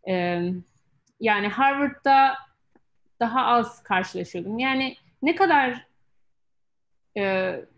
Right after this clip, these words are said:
ısrarla bunu düzeltmeye çalışsalar bile Google'da bir pipeline problemi var. Pipeline problemini nasıl an-, açıklayabilirim? Yani gitgide bayanların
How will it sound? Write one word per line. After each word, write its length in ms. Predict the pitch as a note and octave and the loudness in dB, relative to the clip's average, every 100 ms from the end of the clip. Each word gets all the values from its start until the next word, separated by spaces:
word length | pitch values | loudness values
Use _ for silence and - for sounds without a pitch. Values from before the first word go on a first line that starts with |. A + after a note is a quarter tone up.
| _ _ _ _ _ _ _ _ | _ _ _ _ _ _ _ _
ısrarla 500 | A#3+ - C#4+ D4 C#4+ | -4 -2 2 2 2
bunu 140 | A#3+ A#3+ | 0 0
düzeltmeye 460 | A#3 A3+ A3+ B3 | 2 2 0 -4
çalışsalar 560 | A#3+ A3+ A3 B3 B3+ B3+ | -2 -2 -2 0 0 0
bile 140 | G3 | -2
Google'da 580 | F3+ F#3 F3+ E3 G3 D4 - _ _ _ _ _ _ _ _ _ _ _ _ - | -4 -4 -4 -2 -2 -2 -8 _ _ _ _ _ _ _ _ _ _ _ _ -10
bir 160 | A#3+ B3+ | -8 -2
pipeline 440 | C#4+ C#4 A3 G#3 | -2 0 0 0
problemi 400 | G#3+ F3+ F#3 F3+ | -2 -4 -2 -2
var. 300 | F#3+ A3+ - - - _ _ A#3+ | -2 -4 -10 -18 -20 _ _ -6
Pipeline 300 | A#3+ B3 B3 | -4 -2 -2
problemini 480 | B3 A3+ A#3 A#3 A#3 | -2 -2 -2 -2 -4
nasıl 220 | A#3 G#3+ | -4 -6
an-, 200 | F#3+ F#3+ | -6 -6
açıklayabilirim? 840 | G3+ - - F#3 E3+ F#3 G#3+ C4+ - A3 | -8 -12 -6 -6 -4 -4 -4 -6 -10 -4
Yani 480 | G#3 G3+ G3+ G3 - _ _ | -2 0 0 -4 -8 _ _
gitgide 720 | G#3 D#4+ E4+ C#4 B3 C4+ - - | -2 -2 0 0 2 0 -4 -4
bayanların 720 | A3 A3+ A#3 A#3 A#3+ B3 A#3+ | 0 2 2 0 0 -2 -6